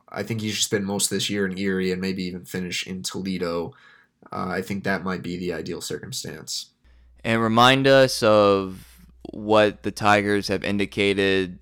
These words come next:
Speaker 2: as, like, sort of a realistic option for Manning to, to, for, like, when he, he could get up to the bigs.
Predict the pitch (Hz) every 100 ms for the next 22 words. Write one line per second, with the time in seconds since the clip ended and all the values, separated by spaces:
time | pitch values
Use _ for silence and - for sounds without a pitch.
0 | _ 95 92 90 87 87 - - - 92
1 | 90 90 - _ _ _ - 101 95 95
2 | 92 95 98 - 95 92 92 - 98 92
3 | 95 90 92 92 95 95 101 _ _ _
4 | _ _ _ _ _ _ 101 92 92 73
5 | 87 87 82 - 107 98 101 107 101 101
6 | 101 101 - 104 98 101 95 101 101 98
7 | _ _ _ _ _ 113 98 101 104 -